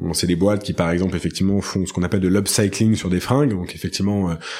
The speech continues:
refaire des, des jolies fringues à partir de, de chutes de vêtements ou autres. En général, le, le, le prix moyen de ces trucs-là, c'est complètement inabordable. Et donc, on finit chez C et A ou chez H et M avec un t-shirt à, à quinze, à quinze euros. Donc, c'est aussi la courbe de l'innovation. Vu qu'on est au début, c'est normal que ça soit, euh,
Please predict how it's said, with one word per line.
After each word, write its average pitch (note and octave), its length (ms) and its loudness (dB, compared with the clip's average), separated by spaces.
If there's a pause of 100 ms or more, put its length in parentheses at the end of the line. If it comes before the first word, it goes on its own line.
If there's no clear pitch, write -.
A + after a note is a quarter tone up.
(120)
refaire F#2+ 260 -2
des, E2+ 180 0
des E2+ 120 -2
jolies G2+ 240 2
fringues A2 240 0
à F#2 60 0
partir E2 340 -2
de, E2 280 -2 (400)
de E2+ 180 -4
chutes G2+ 300 0
de G2+ 60 4
vêtements F#2 320 2
ou F#2 160 4
autres. C#3+ 240 -2
En D#2+ 60 -10
général, F2 420 -2
le, E2+ 80 -6
le, - 340 -6
le F2 180 -6
prix - 340 0
moyen F#2 400 2
de F#2+ 100 0
ces E2 120 -6
trucs-là, A2+ 360 -4
c'est - 160 -6
complètement G#2+ 420 0
inabordable. F2+ 520 0
Et E2+ 60 -2
donc, E2 200 -4
on D#2+ 60 -4
finit F2 400 -2
chez D#2+ 140 -4
C - 200 -2
et F2 60 0
A F2+ 80 0
ou E2 60 -4
chez D#2+ 180 -4
H - 180 -4
et F2 40 0
M F#2+ 140 0
avec D2+ 220 -6
un D2+ 40 -8
t-shirt - 380 -10
à, D#2+ 40 -12 (840)
à F2+ 60 -6
quinze, F2+ 320 0
à E2+ 60 -2
quinze G2 200 2
euros. C3 180 4
Donc, G#2+ 180 0 (360)
c'est - 100 0
aussi A2 160 4
la A#2+ 80 6
courbe A#2 180 0
de A#2 60 4
l'innovation. B2 520 4
Vu A2+ 120 2
qu'on G#2+ 140 4
est G#2 60 4
au G#2 100 4
début, A2+ 320 2
c'est G#2+ 140 0
normal F#2+ 280 2
que F#2 100 -2
ça E2+ 120 -2
soit, F#2+ 240 0
euh, F2 260 0